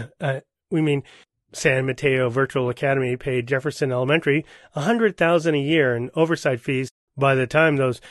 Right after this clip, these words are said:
meddling kids from the Merc came creeping about in twenty sixteen, Jefferson Elementary District had banked a million dollars in school funding for not sending up red flags.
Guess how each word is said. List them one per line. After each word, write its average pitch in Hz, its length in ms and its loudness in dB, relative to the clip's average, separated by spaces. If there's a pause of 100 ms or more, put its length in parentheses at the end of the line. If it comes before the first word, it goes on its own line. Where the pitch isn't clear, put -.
(160)
meddling 127 400 0
kids 147 340 0
from 127 180 -6
the 117 80 -6
Merc 160 340 0
came 127 180 -4
creeping 139 400 -4
about 156 320 2
in 123 320 -6
twenty 139 240 0
sixteen, 147 640 0
Jefferson 160 460 0
Elementary 156 460 2
District 147 400 0
had 127 200 -2 (280)
banked 156 360 2
a 123 120 -2
million 170 400 2
dollars 151 400 2
in 123 60 -4
school 143 260 0
funding 151 340 0
for 170 460 4 (260)
not 135 460 0
sending 123 420 -2
up 123 160 -2
red 123 240 -2
flags. 117 640 -2